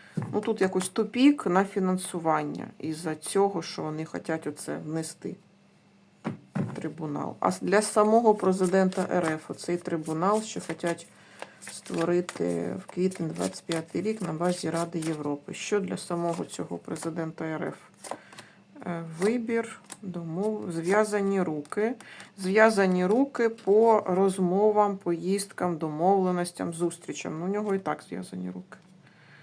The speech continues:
Можливо, ще більше зв'яжуть руки. Ну да, не зможе, м, бачите, двійка кубків, трійка кубків, зв'язані руки.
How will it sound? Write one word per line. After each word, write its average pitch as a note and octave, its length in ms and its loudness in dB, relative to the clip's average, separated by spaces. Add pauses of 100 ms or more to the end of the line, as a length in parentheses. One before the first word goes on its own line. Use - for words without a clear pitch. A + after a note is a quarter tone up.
(520)
Можливо, F3+ 420 0
ще G3 260 2
більше D3+ 400 -4
зв'яжуть D3+ 520 -6
руки. - 360 -10 (3000)
Ну D#4 160 6
да, A#3+ 180 10
не G3+ 120 4
зможе, A#3+ 600 6
м, E3+ 420 -6 (2250)
бачите, - 520 2
двійка A3 380 4
кубків, F3+ 380 -2
трійка F#3+ 400 0
кубків, C#4+ 400 0
зв'язані G3+ 560 2
руки. D#3 400 -6